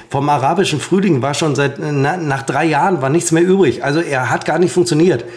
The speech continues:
Egal wie viel Facebook und Co. Funktioniert alles nicht. Es, äh, war scheiße, ist scheiße. Also ich glaube, um es abzukürzen, ohne Internet wäre die Menschheit am Ende per Saldo, äh, besser dran gewesen.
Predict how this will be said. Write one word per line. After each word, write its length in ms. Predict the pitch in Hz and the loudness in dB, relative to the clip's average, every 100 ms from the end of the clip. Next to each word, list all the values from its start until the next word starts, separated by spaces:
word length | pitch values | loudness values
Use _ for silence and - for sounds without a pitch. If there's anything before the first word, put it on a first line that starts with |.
| - - - 254 | -20 -20 -20 -6
Egal 380 | 135 151 185 170 | -2 0 0 0
wie 80 | |
viel 140 | 139 143 | 0 -2
Facebook 500 | 131 170 185 175 175 | 2 2 2 0 -2
und 160 | 147 | -4
Co. 280 | - 190 131 | 0 2 2
Funktioniert 500 | - 160 156 160 180 | 0 0 2 2 2
alles 280 | - 190 190 | 0 0 2
nicht. 340 | 156 196 - - | 2 0 -4 -6
Es, 320 | 147 - - | -4 -4 -4
äh, 180 | 165 127 | -4 0
war 380 | 147 165 - 156 | 0 0 -4 -4
scheiße, 400 | - 147 190 170 | 0 0 0 -2
ist 320 | - 175 - | 0 0 2
scheiße. 560 | 151 170 175 185 180 - | 0 0 2 0 0 -4
Also 160 | 139 156 | -2 0
ich 120 | 139 | 0
glaube, 400 | 151 156 151 151 - - - | 0 0 -2 -4 -12 -20 -4
um 140 | 131 | 0
es 100 | 131 | 0
abzukürzen, 640 | - 175 180 175 170 165 160 - | 0 -2 0 2 2 0 -4 2
ohne 240 | 180 208 | 2 2
Internet 580 | 175 180 160 160 170 107 | 0 0 0 -4 -6 -2
wäre 140 | 143 | 0
die 120 | 156 | 2
Menschheit 420 | 135 143 165 147 123 | 2 2 2 0 0
am 180 | 113 113 | -2 0
Ende 340 | 143 180 170 | 0 2 2
per 320 | 170 - 117 101 | 0 -4 -4 -2
Saldo, 920 | 92 85 104 123 123 156 220 262 - - - _ | -2 -2 2 2 4 2 2 -2 -8 -20 -20 _
äh, 200 | 147 160 | -4 -2
besser 300 | 147 165 180 | -2 -2 -2
dran 220 | 156 147 | -2 0
gewesen. 400 | 110 85 82 85 | 0 -2 -6 -8